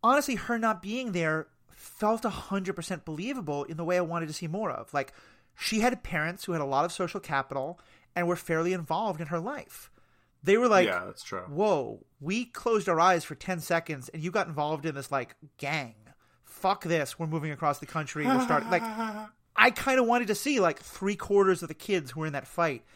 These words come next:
Speaker 1: have parents who did something like that, you know? Um,
Speaker 2: Yeah. But, like, I would then want her to still be a character in the show.
Speaker 1: Yeah.
Speaker 2: Who doesn't do karate anymore, you know?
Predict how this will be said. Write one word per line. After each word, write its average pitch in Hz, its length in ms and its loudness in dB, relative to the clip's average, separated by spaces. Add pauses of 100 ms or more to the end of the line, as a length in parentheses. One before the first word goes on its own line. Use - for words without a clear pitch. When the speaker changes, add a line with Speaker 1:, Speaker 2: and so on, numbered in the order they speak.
(120)
Speaker 1:
have - 240 2
parents 139 340 -6
who 156 60 -8
did 127 160 -10
something 123 340 -10
like 85 220 -12
that, - 280 -10
you 151 120 -12
know? 123 240 -6 (560)
Um, 151 240 2
Speaker 2:
Yeah. 90 240 0 (320)
But, 196 180 8
like, 196 240 8
I 151 140 12
would 240 140 6
then 208 220 4
want 185 200 8
her 165 160 6
to 147 60 0
still 151 280 2
be 143 160 4
a 117 60 4
character 135 640 2
in 98 80 -4
the 95 80 -4
show. 190 420 4
Speaker 1:
Yeah. 294 300 0 (640)
Speaker 2:
Who 151 120 4
doesn't 143 300 8
do 151 100 0
karate 135 540 8
anymore, 78 520 -10
you 107 140 -4
know? 98 320 2